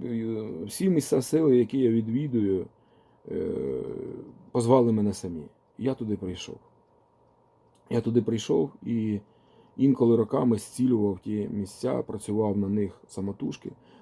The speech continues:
з учнями для того, щоб почати туди, е, розібратися, щ-, е, які програми, е, працюють на цьому місці сили, е, відновити його діяльність,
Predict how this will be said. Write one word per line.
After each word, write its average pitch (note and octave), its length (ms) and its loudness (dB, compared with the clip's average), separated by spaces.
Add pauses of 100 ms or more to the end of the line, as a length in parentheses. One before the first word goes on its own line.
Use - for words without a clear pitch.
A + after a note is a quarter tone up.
(100)
з G2+ 120 -8
учнями A2+ 440 0
для G2 140 -4
того, A#2+ 280 -2
щоб G2 180 -6
почати G#2+ 420 -8
туди, G2 260 -6
е, G2+ 60 -6 (400)
розібратися, A2+ 880 4
щ-, - 280 -10
е, C#2 360 -4
які C3+ 260 -4
програми, A2+ 540 0 (640)
е, - 100 -4
працюють A2+ 540 2
на G#2 100 0
цьому A2 240 0
місці G#2 340 0
сили, G2 460 -2 (560)
е, G2 260 0
відновити A#2+ 800 6 (120)
його G#2 240 -2
діяльність, G2+ 840 0